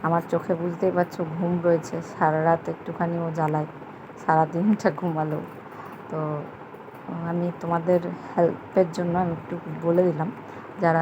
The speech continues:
সদ্যজাত মা হয়েছো বা হবে, তাদের এটা কাজে লাগলেও লাগতে পারে। আর ভিডিও আমার এখন দেওয়া হচ্ছে না, সময় পাচ্ছি না, তো কোনো সময় আবার দেবো, ঠিক আছে?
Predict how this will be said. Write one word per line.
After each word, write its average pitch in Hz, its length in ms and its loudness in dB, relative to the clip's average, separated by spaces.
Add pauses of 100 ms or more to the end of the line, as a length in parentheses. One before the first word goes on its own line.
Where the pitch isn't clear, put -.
(180)
সদ্যজাত 170 540 0 (160)
মা 160 100 6 (160)
হয়েছো 160 400 -4 (920)
বা 165 120 6 (140)
হবে, 165 300 2 (1300)
তাদের 180 280 2
এটা 180 220 0 (140)
কাজে 175 300 -2
লাগলেও 165 320 2 (100)
লাগতে 180 280 0
পারে। 160 240 0 (1040)
আর 151 160 0 (160)
ভিডিও 185 340 0 (120)
আমার 180 200 0
এখন 180 300 -6
দেওয়া 175 260 4
হচ্ছে 180 400 -4
না, 170 60 0 (120)
সময় 180 340 -2
পাচ্ছি 175 360 -2
না, 175 120 0 (840)
তো 156 100 -6 (920)
কোনো 175 180 -2 (100)
সময় 185 260 -2 (140)
আবার 170 220 0
দেবো, 160 240 0 (480)
ঠিক - 200 -8
আছে? 269 200 -2